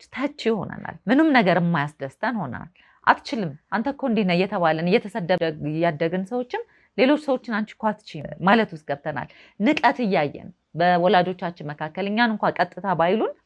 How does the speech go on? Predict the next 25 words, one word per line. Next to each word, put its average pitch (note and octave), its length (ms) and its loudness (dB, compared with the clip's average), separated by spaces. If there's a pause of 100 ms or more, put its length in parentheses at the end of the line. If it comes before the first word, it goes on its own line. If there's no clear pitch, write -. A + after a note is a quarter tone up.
(380)
እርስ G#3+ 180 -4
በርስ A3+ 300 0
ሲናናቁ፣ D3 560 -10 (500)
እርስ A#3+ 200 -4
በርስ G3 240 0
ሲሰዳደቡ፣ C3+ 720 -4 (380)
እርስ A#3 180 -4
በርስ A3+ 280 2
ሲተቻቹ C#4 680 0
ካየን C#4+ 400 2 (540)
እኛም G#4 300 -2 (420)
ያንን E4+ 440 2
ነው G#3+ 120 0
የምንሆነው D#3 580 -2
እና F4+ 120 0 (500)
ጀነሬሽናል D4+ 520 0
ትራውማ E4+ 340 0 (420)
በጣም G#3 340 4 (280)
በጣም F#3 400 -4
ከባድ፣ D#3 400 -2 (320)
እ፣ D3 80 -4 (140)
የሆነ F3+ 340 0
ነገር B2+ 320 -8
ነው D3 120 -8
እና G#3+ 120 -2